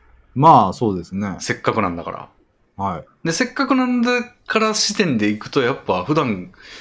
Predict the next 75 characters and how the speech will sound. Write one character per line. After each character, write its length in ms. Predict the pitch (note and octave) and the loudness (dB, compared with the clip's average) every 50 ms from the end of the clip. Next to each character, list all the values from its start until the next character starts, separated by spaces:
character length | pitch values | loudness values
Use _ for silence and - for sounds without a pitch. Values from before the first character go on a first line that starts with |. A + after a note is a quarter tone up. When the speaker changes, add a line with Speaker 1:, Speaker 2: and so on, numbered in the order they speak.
| - - - - - | -20 -20 -20 -20 -8
Speaker 2:
全 260 | - - D3 F3 F3+ | -2 -2 0 0 0
然 500 | D#3 - - D#3+ E3 D#3 D3+ D3+ D3 C3+ | -2 -2 -2 0 0 2 2 2 2 2
も 480 | A2+ G2+ F#2+ F#2 F2+ F2+ F#2 F#2 - - | 2 0 0 0 -2 -2 -4 -6 -10 -14
う 40 | - | -14
生 180 | - - A2+ G#2 | -4 -2 -2 -2
活 200 | G#2+ G#2 - - | -2 -4 -6 -8
と 40 | |
関 240 | - - B2 B2 B2 | -4 -2 -2 -2 0
係 180 | - B2 A#2 A2+ | 0 0 2 2
な 140 | A2 A2+ A2+ | 2 2 0
い 60 | G#2 | 0
も 160 | F#2+ F#2 F#2 | -2 -2 -4
の 80 | F2+ F2 | -4 -6
み 140 | F#2 F2+ | -8 -8
た 100 | - - | -8 -6
い 40 | F2+ | 0
な 60 | F2 | 6
風 240 | - - A3 G#3+ G3 | 6 6 8 8 6
に 60 | - | 6
な 80 | G3 G#3+ | 6 4
っ 80 | A3 - | 4 4
て 100 | B3+ - | 2 2
く 80 | E3 | 2
る 100 | D3+ C#3+ | 2 2
と、 140 | C#3 D#3+ D3 | 2 0 -2
Speaker 1:
<laughs> 0 | |
Speaker 2:
ブ 220 | B2 G#2 A#2 C3 | 0 0 0 2
ド 200 | C3 C#3+ C#3+ C3+ | 4 4 4 4
ウ 40 | C3+ | 2
と 80 | - - | 0 0
か 100 | - F2+ | -2 -2
に 60 | F2 | -4
な 60 | F2 | -8
っ 20 | D#2+ | -10
て 80 | - | -8
く 80 | F#2+ G2+ | -6 -6
る 60 | F2+ | -6
ん 40 | E2+ | -8
じ 60 | F2+ | -8
ゃ 20 | |
な 80 | - - | -12 -14
い 20 | |
で 40 | - | -16
す 60 | - | -14
か。 120 | - F#3+ D3 A2+ | -12 -10 -6 -4
Speaker 1:
僕、 180 | A2 - A2 | -2 -2 0
ブ 200 | G2+ G2+ A2 C#3+ | 2 4 4 6
ド 220 | G#3+ D4+ G4+ A4 A4 | 6 6 6 4 4
ウ 40 | - | 0
の 180 | - D#4 C4 | 0 0 0
あ 20 | C#4 | 0
ん 80 | D4 | 2
ま 80 | C4 B3 | 2 2
り 60 | A#3 A3+ | 4 4
美 60 | A3+ A3+ | 4 4
味 60 | A3 | 4
し 100 | A3+ - | 2 0
さ 360 | - A3 G#3 G#3 G#3 G#3 G3+ | 0 2 4 4 4 4 4
を 300 | G3+ F#3+ G3 G3 F#3+ F#3+ | 4 4 4 4 4 4
感 320 | F#3 - - G#3 G#3 G#3 G3+ | 2 -2 -2 0 0 0 0
じ 160 | F#3+ G#3+ F#3+ | 0 0 -2
た 100 | A3 G3+ | -2 -2
こ 120 | - G3+ | -2 -2
と 80 | D3+ A2+ | -2 -2
が 100 | F#2 F2 | -4 -2
な 140 | F#2+ B2 C3 | -2 0 0
い 40 | G2+ | 0
ん 60 | F2+ | -2
で 80 | E2+ | -4
す 140 | E2+ - - | -6 -8 -8
よ 60 | F#2 | -8
ね。 60 | E2+ D#2 | -6 -2
Speaker 2:
あ、 0 | |
本 200 | A#2+ C3 C#3+ C#3+ - - | -2 0 0 -2 -2 0
当？ 340 | A#2 G#2 F2+ F2+ - - | 0 0 0 -2 -4 -8